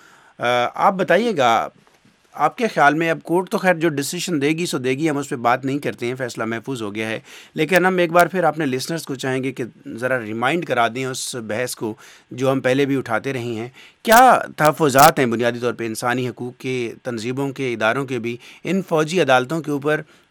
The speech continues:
خاص طور پہ جو given conditions ہیں پاکستان کے اندر، ان کو سامنے رکھتے ہوئے بتائیے۔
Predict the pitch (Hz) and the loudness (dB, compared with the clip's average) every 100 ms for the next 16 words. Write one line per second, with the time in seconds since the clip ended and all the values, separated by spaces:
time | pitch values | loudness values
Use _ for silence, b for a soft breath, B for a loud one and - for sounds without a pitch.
0 | - - 180 180 196 185 160 147 170 196 | -14 2 2 2 0 -2 -2 0 0 0
1 | 156 139 147 156 139 139 120 110 120 117 | -2 -4 -4 -6 -6 -4 -4 -4 -6 -8
2 | 113 107 113 - _ _ 147 147 135 117 | -8 -8 -10 -12 _ _ -8 -8 -6 -6
3 | 104 92 - 104 92 98 - - | -6 -8 -10 -12 -12 -12 -14 -16